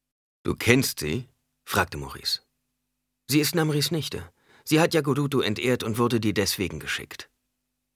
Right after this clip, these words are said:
"Namri? Aber" "Liban Wahid", sagte Leto. Sabia rauschte an ihnen vorbei, öffnete das Türsiegel. Dann war nur noch das Geräusch ihrer rennenden Füße zu hören.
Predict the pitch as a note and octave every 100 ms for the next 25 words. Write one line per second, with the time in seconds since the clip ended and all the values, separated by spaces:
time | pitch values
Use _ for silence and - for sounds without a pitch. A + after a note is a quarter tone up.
0 | - - - - F#2+ F#2+ - _ _ _
1 | _ _ _ - - - E2+ D#2+ - -
2 | _ _ _ _ _ - F#3+ G#3 G3+ E3+
3 | A#2 C#2+ - _ _ _ _ _ - E2+
4 | - C#2 - - - _ _ _ _ _
5 | _ _ _ _ _ - B2+ C#3 C3+ C#3+
6 | B2+ A#2 - G#2 E2+ G2+ - G2 F2 D#2+
7 | - - _ - A2 - F2+ E2+ D#2 -
8 | F2 D2 C2 D2 C#2+ _ _ _ _ _
9 | _ _ - F2+ F2+ F#2 G2 G#2 - F#2+
10 | - D#2 F2+ G2 - F#2+ F2 E2+ F2+ E2+
11 | E2+ - F2 - - - - -